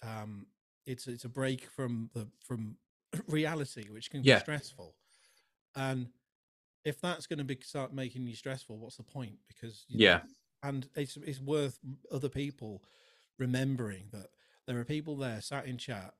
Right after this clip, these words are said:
Speaker 1: and if you're gonna lay into them, um, you don't know what's going on in, in their life.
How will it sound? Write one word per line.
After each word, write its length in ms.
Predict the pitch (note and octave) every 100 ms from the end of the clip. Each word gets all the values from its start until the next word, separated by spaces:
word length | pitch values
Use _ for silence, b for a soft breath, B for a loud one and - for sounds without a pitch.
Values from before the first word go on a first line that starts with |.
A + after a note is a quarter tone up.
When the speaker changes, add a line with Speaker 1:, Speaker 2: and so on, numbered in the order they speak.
| -
Speaker 1:
and 240 | A#2 A2+
if 80 | A2+ -
you're 160 | G#2+ G#2+
gonna 200 | A#2+ A#2
lay 200 | C3+ D3
into 220 | C3 B2+
them, 360 | A#2 G#2 F2 F#2+ _ _ _ _ _ -
um, 560 | A2 A2 G#2+ G#2 G#2 - _ _ _ _ -
you 140 | C#3
don't 160 | F3+ D#3
know 60 |
what's 180 | D3 C#3
going 260 | C#3+ C#3 C3+
on 300 | C#3+ A2+ G2+ _ _ _ _ -
in, 260 | B2 A#2 A#2+
in 160 | B2+ B2+
their 140 | B2
life. 460 | B2 A#2+ G2 -